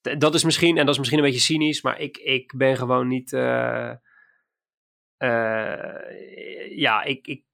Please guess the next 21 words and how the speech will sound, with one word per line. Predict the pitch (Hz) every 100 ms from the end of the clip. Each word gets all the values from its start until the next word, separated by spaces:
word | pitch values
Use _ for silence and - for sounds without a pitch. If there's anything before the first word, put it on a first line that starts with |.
| _
ik | - 127
zie | - 147
dat | 139 120
niet, | 131 127 -
ik | 139 -
zie | 135
dat | 131 123
geen, | 123 123 120
eh, | 117
niet | 120 123
als | 117
blijvende | 120 110 113 110
situatie, | - - - - - 113 110 107
eh, | 113
voor | - 117 113
me, | 113
als | 113
ik | 123
heel | 120 117
eerlijk | 117 131
ben. | 110 117